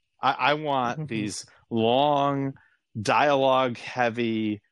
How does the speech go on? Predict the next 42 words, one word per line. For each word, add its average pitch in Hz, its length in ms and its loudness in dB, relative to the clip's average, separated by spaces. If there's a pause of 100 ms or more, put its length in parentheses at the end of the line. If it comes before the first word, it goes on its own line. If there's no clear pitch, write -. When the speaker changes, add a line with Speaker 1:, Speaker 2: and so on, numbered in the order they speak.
(240)
Speaker 1:
breathable 120 920 2
scenes. 92 540 -2
I 113 140 2
love 104 720 2
it. 87 220 -8
I 123 80 -2
eat 123 200 2
it 110 60 2
right 95 220 -4
up. 85 180 -6
And, 113 220 -6
and 117 160 2
I, 110 100 2 (380)
it, 170 200 2
this, 143 260 -2
this 165 200 0
episode 127 420 0
was, 101 460 0 (560)
I, 165 160 2
this 190 220 0
series 240 420 2
so 165 160 2
far 160 440 2
has 131 240 -6
been 139 260 -2
practically 147 520 -4
perfect. - 560 -6
It's, - 280 -4
it's - 380 -2
Speaker 2:
It 156 160 4
is 151 300 2
really 131 400 2
good. 117 360 2
Speaker 1:
<laughs> - 20 -4
Speaker 2:
I, 151 360 2
I, 180 260 2 (720)
'cause 190 140 -4
they're 214 220 2
also, 226 520 -2 (400)
I 190 100 -2
sh-, - 200 -4
th-, 156 220 -6